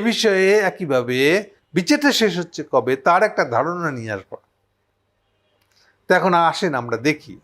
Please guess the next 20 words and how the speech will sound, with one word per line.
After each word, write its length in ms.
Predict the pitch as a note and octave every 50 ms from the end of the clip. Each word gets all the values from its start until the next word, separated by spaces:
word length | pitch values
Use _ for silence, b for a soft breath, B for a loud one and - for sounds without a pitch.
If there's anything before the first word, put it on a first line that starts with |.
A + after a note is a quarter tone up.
| - A#2
এটা 120 | B2 C3 A#2+ C3+
মাঠে 220 | C#3+ D3 - G3 F3+ -
কিভাবে 380 | G3 E3+ D3 D3 C#3 C#3 C#3+ E3 G3+ G3+ - _ _ _ _ _ _ _ _ _ _ _ _ _ -
বিবিসি 340 | F3 G#3 A3+ A#3 A3+ B3 A#3+ - -
সংবাদদাতা 540 | G3+ F3 E3 D3+ C#3+ C3 C#3 B2+ - - A#2 A#2+ C3 C#3 D3
মুভ 140 | E3 F3 E3+ - -
করছে, 300 | G#2+ - - - - - - _ _ _ _ _ _ _ -
কার 140 | D#3+ E3+ E3 -
কার 120 | D3 C3 - -
কাছে 260 | A2 G2+ - - - G2 -
গেছে, 260 | - A#2 - - - - _ _ _ _ _ -
পরিণতি 400 | D#3 D#3 D3 C#3 C3+ C3+ C3+ - G#2 -
কি 80 | - G2 F#2
হয়েছে। 240 | G2 - - - - _ _ _ _ _ _ _ _ _ _ _ _ _ _ _ _ _ _ _ _ _ _ _ _ _ _ B B B B B B B B B B B B D#3+
বিবিসি 340 | G3 A#3 A#3+ B3 B3+ C4+ B3 - A3+
সংবাদদাতা 480 | G#3+ G3+ G3+ G3+ F#3 F#3 F3+ F3+ - E3 C#3
গেছে 300 | C#3 C3 C3+ - C#3 C3+ C3 C3 B2+ - _ _ _ _ _ _ - E3+
আইসিটি 340 | F#3+ F#3 - A#3 F#3 G#3+ G3+ G#3 -
কোর্টের 300 | C3 A#2+ A#2+ B2+ A#2+ - - _ D3 C#3+ _ _ _ _ _ _ _ _ _ _ _ _ _ _ _ - E3+ D#3+
এক 80 | -